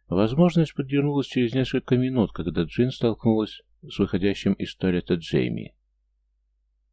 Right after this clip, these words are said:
«Пожалуйста», — с отсутствующим видом ответил тот. Сто тринадцать. Джордж согнулся над унитазом и застонал. Джейми ушёл двадцать минут назад, вполне достаточно, чтобы раздобыть чай и печенье.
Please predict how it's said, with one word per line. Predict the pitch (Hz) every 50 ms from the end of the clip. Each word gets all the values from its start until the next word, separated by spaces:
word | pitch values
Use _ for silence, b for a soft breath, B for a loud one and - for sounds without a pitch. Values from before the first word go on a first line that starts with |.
| _ - -
«Пожалуйста», — | 104 98 98 104 87 73 65 65 - - - - - -
с | - -
отсутствующим | 78 76 - - 85 78 - - - 73 73 - - 73 67
видом | 73 92 113 107 117 117 117
ответил | - 92 87 - - 78 78 - 80 76 -
тот. | - - - - _ - - - _ _ _ _ _ _ _ _ _ _ _ _ _ _ _ _ _ _ _ _ _ _ _ _ _ _ _ - -
Сто | - - - 117 113
тринадцать. | - - 117 107 107 92 73 - - - - - - - _ _ _ _ _ _ _ _ _ _ _ _ _ _ _ _ -
Джордж | 92 90 104 117 120 - - - -
согнулся | - - 101 98 90 101 110 107 - - 110
над | 104 101 98 95 92 - -
унитазом | - 95 92 87 - - 107 107 107 - - 110 -
и | - 92
застонал. | 85 87 85 - - - 85 76 65 57 - - - _ _ _ _ -
Джейми | - - 131 135 135 135 139 139
ушёл | 135 - - - 127 113
двадцать | 104 104 113 110 - - 104 -
минут | - 101 98 98 90 -
назад, | - 92 87 - - 67 - -
вполне | - - 95 101 107 113 107
достаточно, | 95 92 - - - 117 120 - - 123 120
чтобы | - - - 98 95 98
раздобыть | - 90 98 82 92 95 85 82 87 80
чай | - - - 85 90
и | - - -
печенье. | - - 85 - - - 55 60 58 - - -